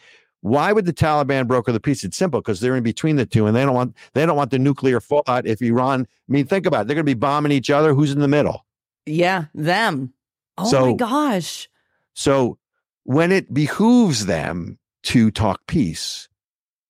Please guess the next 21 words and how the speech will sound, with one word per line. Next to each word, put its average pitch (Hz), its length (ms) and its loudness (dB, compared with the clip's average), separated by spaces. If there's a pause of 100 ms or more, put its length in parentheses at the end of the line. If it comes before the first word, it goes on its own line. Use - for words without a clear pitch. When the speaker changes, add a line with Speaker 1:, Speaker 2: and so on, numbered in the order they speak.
(140)
Speaker 1:
they'll 104 240 2
talk 98 320 -4
peace. 107 360 2
And, 113 300 0
and 104 300 0
the 113 140 -2
only 165 300 4
way 131 200 4
you 120 200 4
are 113 60 2
going 113 260 0
to 104 80 -4
bring 104 300 -2
anyone 139 480 2
to 110 100 -4
the 98 120 -2
table 107 400 2
in 98 120 2
the 98 60 2
Middle 101 320 2
East, 90 420 -2